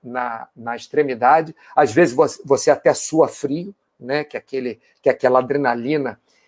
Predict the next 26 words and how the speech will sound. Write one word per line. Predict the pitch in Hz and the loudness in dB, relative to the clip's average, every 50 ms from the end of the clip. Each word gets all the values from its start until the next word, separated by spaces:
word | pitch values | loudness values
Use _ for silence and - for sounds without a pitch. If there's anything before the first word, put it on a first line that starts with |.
| _ _ _ | _ _ _
é, | - 127 131 127 123 135 139 | -6 -6 -6 -6 -6 -10 -8
baixando | 123 117 143 135 113 - - - 156 165 156 143 | -2 0 0 0 0 0 2 4 4 4 4 2
pro | - - - | 0 -4 -2
corpo | - 151 139 - - 131 | 2 2 2 2 0 -8
inteiro, | 113 - - 139 156 175 175 165 - - - - - | -10 -4 0 4 4 4 4 2 -2 -12 -16 -4 2
aumenta | 147 160 147 135 143 175 190 185 - - | 2 4 4 4 4 4 4 4 2 -2
a | 135 | -4
sua | - - 156 | 0 0 2
respiração, | 127 135 131 - - - 139 131 123 - - 143 160 175 | 2 2 0 0 0 -2 0 0 -2 -4 -2 -2 -2 -2
o | 160 | -2
seu | - 147 127 | -2 -2 0
ritmo, | 123 151 147 - 131 131 131 - _ - | 0 0 -2 -2 -6 -8 -8 -8 _ -10
é, | 131 127 120 123 - - | -8 -8 -8 -8 -10 -14
respiratório, | _ - 135 127 - - 156 151 147 135 - - 143 160 180 180 175 - - - _ _ - | _ 0 0 0 2 2 2 2 2 2 2 4 4 4 4 4 0 -6 -14 -20 _ _ -2
e | 190 208 | 2 4
às | 220 190 135 104 | 4 4 4 0
vezes | 101 101 139 185 220 220 196 143 123 123 110 113 139 | -4 2 4 6 8 8 6 4 2 -6 -6 -4 -4
até | 131 110 - _ - 160 - - 113 - _ _ _ _ _ _ - | -4 -6 -6 _ -2 -2 0 -2 -2 -6 _ _ _ _ _ _ -8
esvazia | 165 147 127 143 143 170 160 147 147 - 127 156 185 | -8 -6 -2 2 2 2 2 0 -4 -8 -4 -2 -2
o | 180 175 | 0 0
intestino | 180 - - 147 123 - - - 160 160 | -2 -6 -8 -12 -14 -10 -6 -4 -2 -2
e | 175 | 0
a | 170 | 0
bexiga. | 180 180 - - - 165 165 160 131 127 110 - _ _ _ _ _ _ _ _ | -2 -2 -4 -6 -4 -2 0 0 0 -2 -6 -10 _ _ _ _ _ _ _ _
Então, | - 139 117 - 165 180 185 | -8 -8 -2 2 2 2 4
quando | - - 180 190 175 165 147 - - | 4 2 2 4 4 4 4 2 0